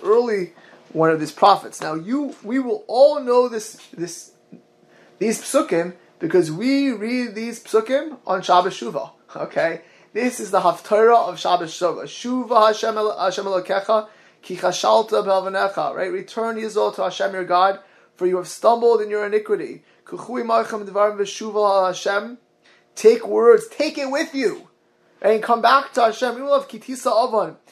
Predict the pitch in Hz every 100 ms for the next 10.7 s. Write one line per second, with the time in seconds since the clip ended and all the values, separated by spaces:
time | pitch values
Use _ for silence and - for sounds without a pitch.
0 | _ _ - - 233 294 - - 247 214
1 | 202 - 226 233 220 208 196 180 208 196
2 | 156 - _ _ - 196 208 214 214 -
3 | 202 226 269 254 240 233 220 208 202 190
4 | - 170 220 214 - - 185 185 185 180
5 | - 170 170 180 196 185 180 170 156 -
6 | - 175 196 - 185 190 - 190 196 175
7 | - 175 151 - _ _ - 247 240 226
8 | - 226 247 247 233 - _ _ - -
9 | 233 254 247 254 240 196 190 208 240 233
10 | 214 208 202 196 196 185